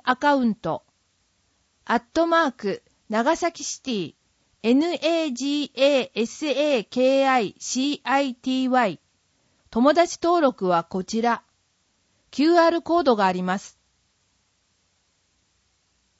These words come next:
令和二年度決算の議決結果。議案番号、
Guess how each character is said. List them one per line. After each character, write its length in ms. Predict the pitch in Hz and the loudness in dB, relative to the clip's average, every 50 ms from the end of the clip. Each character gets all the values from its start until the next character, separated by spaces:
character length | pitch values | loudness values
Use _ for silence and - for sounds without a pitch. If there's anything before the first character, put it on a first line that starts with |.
| _ _ _ _ _ - | _ _ _ _ _ 2
令 260 | 247 302 339 359 349 | 2 4 4 4 4
和 120 | 330 302 | 4 4
二 160 | 269 254 262 262 | 4 4 4 4
年 300 | 269 294 311 302 277 220 | 4 2 2 2 2 2
度 260 | 226 226 208 - - - | 2 2 0 0 -4 -6
決 200 | - 277 285 - | -6 -4 -4 -4
算 300 | - - 427 285 262 226 | -4 -2 0 0 0 0
の 140 | 202 185 | -2 -2
議 160 | 165 180 185 - | -4 -6 -6 -4
決 260 | 254 320 - - - | -4 -6 -6 -6 -8
結 240 | - 339 320 320 _ _ | -6 -6 -6 -6 _ _
果。 240 | - 180 156 - _ _ _ _ _ _ _ _ _ _ _ _ _ _ _ _ _ _ _ _ _ _ _ _ _ | -6 -4 -4 -6 _ _ _ _ _ _ _ _ _ _ _ _ _ _ _ _ _ _ _ _ _ _ _ _ _
議 220 | 190 202 254 285 | -4 0 2 2
案 180 | 339 349 359 359 | 4 2 2 2
番 300 | 339 339 339 330 320 254 | 2 2 2 2 0 0
号、 360 | 190 185 180 165 147 131 - | 0 0 0 0 0 -4 -8